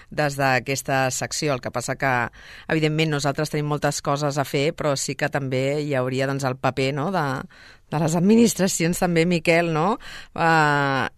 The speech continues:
i també de, fins i tot de, dels empresaris, no? De començar, doncs, això, a deixar d'utilitzar aquest plàstic, no? I, i apostar per altres productes, altres materials, com deia ara el Josep, no? Per exemple, el vidre, que, que deia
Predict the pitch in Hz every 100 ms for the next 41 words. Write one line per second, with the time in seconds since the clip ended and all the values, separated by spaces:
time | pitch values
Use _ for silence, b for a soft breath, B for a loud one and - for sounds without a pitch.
0 | 190 165 151 151 165 190 165 151 143 143
1 | 151 175 147 104 131 127 127 120 117 165
2 | 196 143 143 175 180 147 - 143 139 147
3 | - 135 160 165 156 131 170 180 B B
4 | B B - 156 151 143 139 135 139 -
5 | 139 170 170 165 139 156 147 - _ 147
6 | 165 - 165 151 - - 196 - 160 226
7 | 403 B B B - 160 147 139 135 131
8 | 139 131 127 - 110 135 151 139 131 -
9 | 131 190 165 151 139 135 147 131 131 180
10 | 180 - 143 131 135 135 135 131 B B
11 | B - 131 131 127 127 160 170 156 190
12 | 147 151 - 131 127 165 214 117 110 151
13 | - 135 131 123 110 - 135 135 139